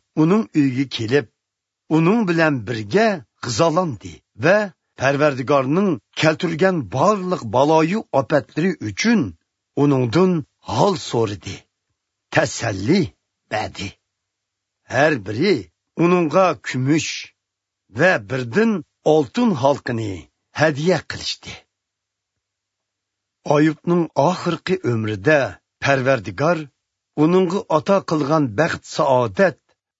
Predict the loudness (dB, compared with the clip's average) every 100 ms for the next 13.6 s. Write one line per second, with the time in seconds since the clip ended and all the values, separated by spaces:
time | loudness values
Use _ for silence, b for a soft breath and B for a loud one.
0 | _ _ 2 2 2 0 -2 0 2 2
1 | 2 0 0 2 0 -2 0 0 0 -2
2 | 0 2 2 2 -4 b b b -4 0
3 | 0 0 0 2 4 2 -2 -8 _ _
4 | -6 0 0 0 _ -12 -12 -14 -20 -20
5 | _ _ _ _ 2 2 2 0 -6 _
6 | _ _ 2 2 2 0 -2 -2 -2 0
7 | 0 -2 -10 _ -10 0 0 0 _ -6
8 | -2 -2 -6 _ _ 0 2 2 -2 -2
9 | 0 -2 -4 -4 -4 0 0 0 -6 _
10 | _ _ -6 0 2 2 0 0 -2 -2
11 | _ -4 -4 -4 -2 -2 -4 -16 -20 _
12 | _ _ _ 0 2 2 -2 2 2 2
13 | _ b b -10 -6 -4